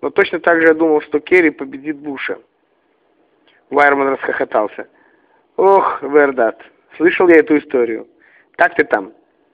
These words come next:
Прежде чем я успел ответить, в голову пришла новая мысль. «А как Элизабет? Гроза подействовала на неё?» «Не то слово. Грозы всегда её пугают, но это...» Элизабет билась в истерике, кричала, звала сестёр,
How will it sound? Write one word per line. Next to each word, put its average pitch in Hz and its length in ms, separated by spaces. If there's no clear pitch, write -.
Прежде 185 280
чем 156 180
я 143 100
успел 143 280
ответить, 180 380
в 139 100
голову 156 300
пришла 147 380
новая 131 320
мысль. 117 340
«А 139 80
как 202 240
Элизабет? 151 680
Гроза 160 300
подействовала 175 560
на - 20
неё?» 117 280
«Не 139 120
то 170 200
слово. 165 420
Грозы 185 320
всегда 185 320
её 151 120
пугают, 139 520
но 139 140
это...» 165 420
Элизабет 175 500
билась 160 320
в 165 60
истерике, 143 640
кричала, 143 640
звала 151 300
сестёр, 156 540